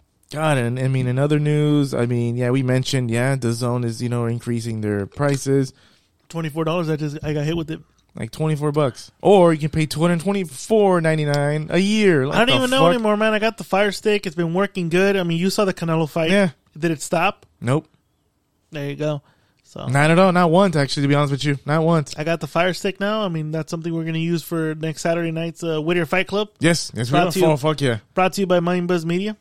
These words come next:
Speaker 1: Yes.
Speaker 2: Um, and, um, I mean, I, I'm, I'm actually contemplating if I wanna d-, ch-, uh, cancel my service to D A Z N. I think it's, uh, I don't really watch it.
Speaker 1: Yeah.
Speaker 2: You don't watch it either. I mean,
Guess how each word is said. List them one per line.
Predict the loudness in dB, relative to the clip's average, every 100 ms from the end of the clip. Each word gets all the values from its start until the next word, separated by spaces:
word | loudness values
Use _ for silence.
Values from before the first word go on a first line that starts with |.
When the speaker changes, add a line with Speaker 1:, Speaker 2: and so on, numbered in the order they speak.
| -4
Speaker 1:
Yes. | -2 -2 -6 -14 _ -4
Speaker 2:
Um, | 0 0 -2 -8 _ _ _ _ _ _ _ _ _ _ -20 -8
and, | -2 0
um, | 2 0 -2 -6 -12 _ _ _ _
I | -6 -4
mean, | -4 -4
I, | -2 0 0 -2
I'm, | -2
I'm | 0
actually | 2 0 -4
contemplating | -12 -2 -2 -2 -4 -2
if | -2
I | -2
wanna | -2 -4 -4 -6
d-, | -8 -16 _ -20 _ -18
ch-, | -8 -4
uh, | -2 -4 -4
cancel | -6 -6 -6
my |
service | -4 -2 -2 -4
to | -8 -6 -6
D | -6
A | -8
Z |
N. | -8 -10 _ _ _ -20 _ _ _
I | -2
think | 0 -2
it's, | -4 -4
uh, | -4 -8 -20 _ _ _ 0
I | 2
don't | 2
really | 0
watch | 2 2 2
it. | -2 -2 _ _ -6
Speaker 1:
Yeah. | -4 -4 -6
Speaker 2:
You | -6 -6
don't | -2
watch | -2 -2
it | -2
either. | 0 0
I | -2
mean, | -4 -6 -6